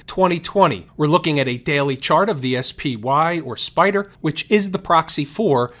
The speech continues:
the S and P five hundred. Oh boy, we have a ton of stuff to go over today.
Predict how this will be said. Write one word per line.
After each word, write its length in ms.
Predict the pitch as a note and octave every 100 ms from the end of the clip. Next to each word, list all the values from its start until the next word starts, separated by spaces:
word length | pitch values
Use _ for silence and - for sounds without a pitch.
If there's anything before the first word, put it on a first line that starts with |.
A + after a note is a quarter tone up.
| -
the 160 | D3+ D3+
S 180 | D3+ -
and 160 | D3
P 300 | - E3 C3
five 460 | A#2 - C3+ G#2 F#2
hundred. 420 | F#3+ E3+ A#2 - - -
Oh 200 | C#3+ G#3+
boy, 580 | G#3 F#3 D#3+ C#3+ C#3+ C#3+ - _
we 160 | D#3 C#3
have 440 | C#3+ C3 B2+ B2+ - -
a 120 | C#3+ C3
ton 360 | - - G3
of 60 | F#3+
stuff 340 | - F3 E3
to 80 | -
go 220 | D3+ D3+
over 240 | D#3+ C#3+ D#3
today. 500 | - D3 C#3+ C#3+